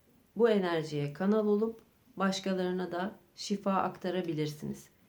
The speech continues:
Eğer istiyorsanız tabii ki. "Güvenli mi?" diye soruyorlar. İşte söylediğim gibi son derece güvenli. Çünkü biz bir şey yapmıyoruz. Biz sadece kanal oluyoruz.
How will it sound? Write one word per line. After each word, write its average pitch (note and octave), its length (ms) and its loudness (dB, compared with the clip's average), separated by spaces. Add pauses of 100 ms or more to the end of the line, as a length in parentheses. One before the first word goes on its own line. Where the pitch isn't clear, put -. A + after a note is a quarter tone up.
(200)
Eğer A#3 280 6
istiyorsanız C#3+ 720 -2
tabii - 340 -10
ki. - 100 -20 (160)
"Güvenli C#4+ 520 6
mi?" G3 300 6 (180)
diye E3 200 4
soruyorlar. D#3+ 720 0 (100)
İşte A3+ 400 2
söylediğim A3+ 600 6
gibi - 400 -2
son B3 340 4
derece F#3 320 6
güvenli. D#3 560 0
Çünkü A#3+ 520 -2
biz A#3 220 0
bir A#3 60 2
şey G#3+ 260 4
yapmıyoruz. A#3+ 800 0 (500)
Biz G3+ 180 0
sadece D#3+ 440 0
kanal E3 340 -2
oluyoruz. A3+ 580 0